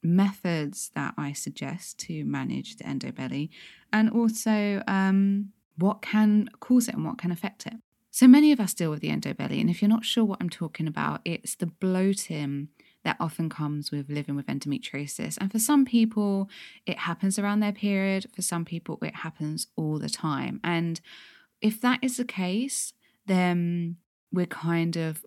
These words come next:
looking at a couple of things going on rather than just one. And many of us don't really know what it is.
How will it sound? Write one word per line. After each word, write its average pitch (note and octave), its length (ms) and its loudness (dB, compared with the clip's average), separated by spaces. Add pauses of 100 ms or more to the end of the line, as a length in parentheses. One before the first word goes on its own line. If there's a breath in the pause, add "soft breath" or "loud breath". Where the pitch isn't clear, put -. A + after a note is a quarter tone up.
looking D#3+ 420 -4
at - 240 -6 (240)
a - 60 -8
couple D#3+ 360 -8
of D3+ 80 -8
things D3+ 300 -6
going C#3 260 -6
on C#3 200 -6
rather C3+ 260 -8
than C3+ 160 -6
just - 260 -10
one. D#3 380 0 (560)
And G#3 440 2
many C#4+ 200 6
of E4+ 60 2
us E4+ 140 -2
don't B3 280 0
really A3 240 6
know G3+ 140 2
what - 220 -4
it - 240 -6
is. - 480 -4